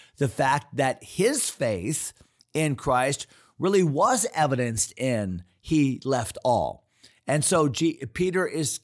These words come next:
kinda stuck on that. "Well, wait a minute. We have left all. You know, what's in it for us?" And, and at surface glance, we would look at a statement like that and think,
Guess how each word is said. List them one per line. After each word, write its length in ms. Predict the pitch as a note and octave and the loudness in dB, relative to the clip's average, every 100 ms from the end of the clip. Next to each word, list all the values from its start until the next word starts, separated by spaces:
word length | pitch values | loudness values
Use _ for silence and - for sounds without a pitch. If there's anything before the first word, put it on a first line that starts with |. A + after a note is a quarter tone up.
| - | -6
kinda 240 | E3+ D3 | -4 -2
stuck 460 | - - F#3+ F#3 - | -2 -2 -2 -2 -4
on 280 | C3+ C3 A#2+ | -2 -2 0
that. 260 | G2+ F2 | -4 -6
"Well, 160 | C3 C#3 | -8 -6
wait 260 | D3+ A3 A3 | -2 0 0
a 60 | |
minute. 320 | C#3+ A2+ G2+ - _ | -2 -4 -8 -16 _
We 200 | A#2+ E3+ | -4 0
have 320 | E3+ D#3 C4 A3 | 0 0 -2 0
left 260 | C3+ - - | -2 -2 -4
all. 420 | A#2 A#2 B2 - - | 0 2 0 -2 -14
You 80 | - | -4
know, 80 | G3 | -2
what's 280 | F3 A#3 A3 | 0 0 0
in 120 | G#3 | -2
it 160 | F#3+ - | -4 -8
for 160 | - - | -10 -6
us?" 460 | F3+ - - - _ _ _ _ _ - | -8 -4 -4 -4 _ _ _ _ _ 0
And, 180 | F3 E3 | 0 2
and 180 | F3+ | -2
at 220 | F3+ - - | -4 -6 -4
surface 460 | - C#4+ A#3+ F#3 | 0 0 0 -4
glance, 420 | - F3 E3 D#3 | -2 -4 -2 -4
we 100 | C#3+ | -2
would 180 | C#3+ C3 | -2 0
look 260 | C#3 E3 D#3 | 0 0 0
at 320 | B2+ A#2 _ | 0 0 _
a 80 | B2+ | -6
statement 460 | A2 D#3 D#3 A#2+ A#2 | -4 0 -2 -2 -6
like 240 | A#2 A#2+ | -6 -4
that 240 | C3 B2 - | 0 0 -2
and 140 | A#2 | -6
think, 320 | C3+ A#2 G#2+ | -4 -4 -6